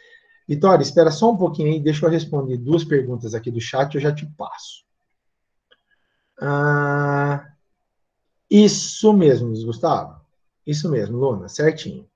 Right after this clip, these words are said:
tá? P C Ds, isso mesmo, você tá certinho. É assim mesmo. Vinícius,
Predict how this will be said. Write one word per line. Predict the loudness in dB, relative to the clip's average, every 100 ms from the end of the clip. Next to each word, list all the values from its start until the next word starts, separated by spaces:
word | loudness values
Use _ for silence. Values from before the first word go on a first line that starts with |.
| _
tá? | 0 2 2 -6 _ _
P | 2 2
C | 2 -2
Ds, | -2 -4
isso | -8 -8 -8
mesmo, | -8
você | -10
tá | -10
certinho. | -8 -4 -4 -4 -14 -20 _ _ _ _ -8
É | -4
assim | -4 -6 -8 -6
mesmo. | -6 -10 -20 _ _ _ _ -20 -20 -20 -20 -20 -20 _ _ _ -6
Vinícius, | 0 2 4 2 0 -6 -8 -18